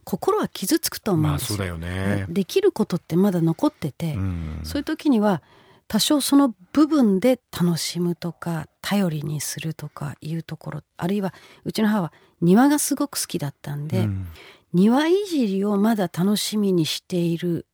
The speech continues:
Speaker 1: 間は、
Speaker 2: うん。
Speaker 1: やっぱりこの家から離したらかわいそうだなと、今、
Speaker 2: うんうん。
Speaker 1: だに庭のある家に住んでますけどね。
Speaker 2: うんうん。
Speaker 1: 完全に庭なんかどうでもよくなっちゃったら、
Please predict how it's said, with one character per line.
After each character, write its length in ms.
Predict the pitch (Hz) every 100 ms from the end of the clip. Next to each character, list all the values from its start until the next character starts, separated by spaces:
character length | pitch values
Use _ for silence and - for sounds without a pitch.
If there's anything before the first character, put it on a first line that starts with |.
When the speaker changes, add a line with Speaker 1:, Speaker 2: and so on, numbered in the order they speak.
| _
Speaker 1:
間 480 | - 196 220 220 202
は、 280 | 208 247 160
Speaker 2:
う 40 | 113
ん。 180 | 101 87 - _ _ -
Speaker 1:
や 80 | 196
っ 40 |
ぱ 80 | 196
り 40 |
こ 160 | - 185
の 100 | 185
家 220 | 185 185
か 160 | - 160
ら 200 | 165 - _ _ _
離 280 | - 175 175
し 120 | -
た 120 | -
ら 140 | 165 165
か 140 | -
わ 100 | 165
い 60 | 170
そ 100 | 175
う 40 |
だ 100 | 151
な 160 | 165 185
と、 260 | _ - _ -
今、 360 | 202 78 - -
Speaker 2:
う 40 |
ん 20 |
う 20 | 104
ん。 20 |
Speaker 1:
だ 80 | 101
に 160 | 156
庭 360 | 110 95 160 160
の 160 | 160 156
あ 40 |
る 160 | 156 - -
家 140 | 156
に 120 | 147 -
住 200 | - 240
ん 20 |
で 80 | 180
ま 100 | -
す 80 | -
け 80 | 143
ど 60 |
ね。 180 | 135 98
Speaker 2:
う 60 | 98
ん 20 |
う 20 | 95
ん。 80 | - - - -
Speaker 1:
完 280 | 302 339
全 280 | 392 392 381
に 40 | 349
庭 220 | 311 330
な 120 | 339
ん 20 |
か 120 | 302 170
ど 120 | 214
う 40 |
で 40 | 277
も 80 |
よ 120 | 277 302
く 100 | 294
な 80 |
っ 80 | 196 -
ち 80 | -
ゃ 60 |
っ 40 | 156 -
た 140 | 165
ら、 180 | 214